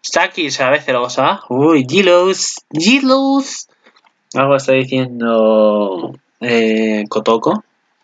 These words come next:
A Kuro, imagino. Y aquí está en plan de agarrándole y Saki en plan de, "Uh, uh, uh, uh, suelta a mi, a mi, a mi ex prometido". Que todavía sigue enamorado de él. De verdad, en serio, entiendo.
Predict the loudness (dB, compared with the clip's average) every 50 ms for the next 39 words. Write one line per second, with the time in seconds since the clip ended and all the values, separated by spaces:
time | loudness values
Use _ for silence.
0 | _ _ _ -8 -6 -2 0 2 2 2 0 0 -2 -4 -6 -4 -4 -4 -4 -6
1 | _ -20 -20 -20 _ _ _ _ _ _ _ _ _ _ -4 -4 -2 -2 -2 -2
2 | -2 -2 -4 -4 -2 0 0 2 2 2 0 0 0 0 -2 -2 0 0 0 0
3 | 0 0 0 -2 -2 -2 0 -2 0 0 0 0 0 0 -2 -2 0 0 0 -2
4 | -2 -2 2 4 6 6 6 2 -2 -8 -16 -4 _ 4 4 4 4 4 2 -2
5 | -4 -12 _ _ -2 0 2 4 2 2 0 -4 -12 -20 _ _ _ _ _ _
6 | _ _ _ _ _ _ _ 2 4 4 4 2 0 -2 -4 -6 -6 -8 _ _
7 | -18 -18 -18 _ _ -4 -2 2 2 2 2 2 0 -2 -2 -2 -4 -6 -6 -6
8 | -4 -2 0 0 2 2 2 2 2 2 0 0 0 -2 -2 0 0 0 0 0
9 | 0 -2 -4 -4 -4 -4 -2 -2 -2 -2 -4 -2 -2 0 0 0 0 -2 -10 _
10 | -18 -16 -12 -10 -8 -8 -6 -6 -6 -6 -6 -6 -6 -6 -8 -10 -8 -6 -2 2
11 | 2 2 2 0 -2 -2 -2 0 0 0 2 0 0 -2 -4 -8 -14 -16 -16 -16
12 | -18 -20 _ _ _ -2 0 0 2 0 0 0 0 -2 -2 0 0 0 -2 -2
13 | -2 -2 -2 -2 -2 -4 -4